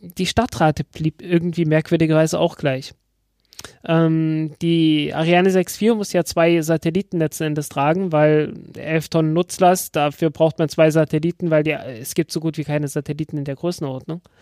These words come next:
Ähm, und man muss eigentlich davon ausgehen, dass man, wenn man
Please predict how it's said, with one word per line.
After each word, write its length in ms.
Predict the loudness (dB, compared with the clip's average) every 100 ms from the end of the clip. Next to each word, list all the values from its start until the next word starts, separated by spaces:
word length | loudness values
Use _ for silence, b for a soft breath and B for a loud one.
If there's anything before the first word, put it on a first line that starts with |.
| B B B B B B -4
Ähm, 800 | 2 2 2 0 0 -2 -4 -8 _ _ _ _ _ _ _ _ _ _ _ _ _ -6
und 160 | 0 4
man 160 | 4
muss 380 | 4 4 2 2
eigentlich 380 | 2 2 0 0
davon 300 | 0 0 -2
ausgehen, 720 | 0 0 0 0 0 -4 -6
dass 320 | 2 2 2
man, 360 | -2 0 0 0
wenn 100 | -2
man 280 | -2 -4